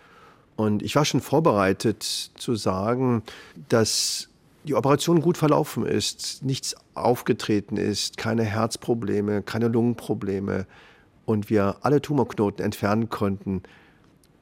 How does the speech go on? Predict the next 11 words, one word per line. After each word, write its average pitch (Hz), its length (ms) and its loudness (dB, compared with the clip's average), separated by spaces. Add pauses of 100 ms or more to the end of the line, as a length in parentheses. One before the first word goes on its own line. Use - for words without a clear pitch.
Und 101 720 -2
die 117 60 0
Nachbarin 104 600 2
war 90 80 0
am 90 160 -4
Telefon 107 640 2
und - 720 -8 (580)
sie - 120 -8
erzählte 127 380 2
mir, 113 260 4 (880)
dass - 680 -2